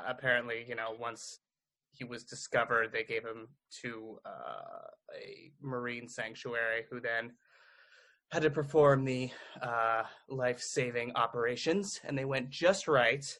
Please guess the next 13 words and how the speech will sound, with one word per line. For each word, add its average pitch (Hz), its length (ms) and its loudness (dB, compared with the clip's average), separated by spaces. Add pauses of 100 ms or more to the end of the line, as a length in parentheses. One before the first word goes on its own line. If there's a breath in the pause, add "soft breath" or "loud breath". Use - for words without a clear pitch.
(500)
And, 120 400 0
uh, 117 320 4
apparently, 160 640 2
yeah, 170 220 0
now 127 340 0
he's, 135 360 -6
uh, 123 320 0 (180)
he's 139 160 -8
off 131 200 -4 (180)
to, 127 220 -4
uh, 120 220 -4 (580)
a 151 60 -8
good, 156 400 -2